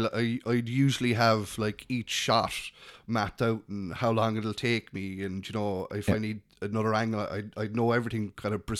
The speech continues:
Speaker 1: reasonably precisely, so that for the edit then I'd know exactly
Speaker 2: Yeah.
Speaker 1: what I was doing. But, um, In for a Penny was a lot rougher and readier, just running
Speaker 2: Yeah.
Speaker 1: all over Cork City.
Speaker 2: Was it
Speaker 1: Fucking
Speaker 2: scripted?
Speaker 1: idiots, like. Uh, to a certain degree, like, yeah,
Speaker 2: Okay.
Speaker 1: yeah. We'd kind of sh-,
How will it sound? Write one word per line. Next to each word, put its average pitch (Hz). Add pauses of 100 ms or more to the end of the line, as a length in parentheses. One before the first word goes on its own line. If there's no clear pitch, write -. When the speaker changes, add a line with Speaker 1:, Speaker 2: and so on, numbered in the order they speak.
(180)
Speaker 1:
reasonably 139
precisely, 113 (440)
so 110
that 107
for -
the 113
edit 113
then 110
I'd 104
know 107
exactly 104
Speaker 2:
Yeah. 85
Speaker 1:
what 110
I 110
was 104
doing. 117 (480)
But, 110
um, 107
In 131
for 123
a -
Penny 127
was 104
a 113
lot 117
rougher 110
and 98
readier, 113
just - (140)
running 135
Speaker 2:
Yeah. 98
Speaker 1:
all 104
over 98
Cork 98
City. -
Speaker 2:
Was 127
it 120
Speaker 1:
Fucking 90
Speaker 2:
scripted? 120
Speaker 1:
idiots, -
like. - (520)
Uh, 330
to -
a 285
certain 269
degree, 104
like, 92
yeah, 131
Speaker 2:
Okay. 107
Speaker 1:
yeah. 104
We'd 110
kind 127
of 120
sh-, -